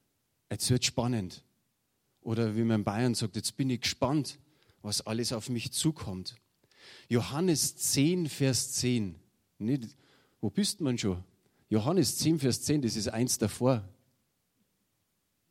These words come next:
Genau. „Der Dieb kommt nur,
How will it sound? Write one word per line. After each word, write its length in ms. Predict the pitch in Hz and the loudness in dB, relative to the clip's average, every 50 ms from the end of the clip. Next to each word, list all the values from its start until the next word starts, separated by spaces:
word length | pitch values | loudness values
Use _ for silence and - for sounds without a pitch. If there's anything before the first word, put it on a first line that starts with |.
| _ _ _ _ _ _ _ _ _ _ _ _ _ _ _ _ _ _ _ _ _ - | _ _ _ _ _ _ _ _ _ _ _ _ _ _ _ _ _ _ _ _ _ 0
Genau. 460 | - 120 123 131 135 131 104 85 73 - - _ - - - - - - - - _ _ _ - - | 4 4 6 6 4 2 2 0 -2 -6 -16 _ -20 -20 -20 -20 -20 -20 -20 -20 _ _ _ -2 0
„Der 100 | 120 117 | 0 0
Dieb 440 | 117 - 156 202 233 220 - - - | 0 0 2 2 2 0 -2 -6 -4
kommt 360 | - 151 151 139 131 - - | -2 0 2 0 0 0 2
nur, 460 | 143 143 147 175 202 202 180 160 | 2 4 4 4 4 2 -2 -4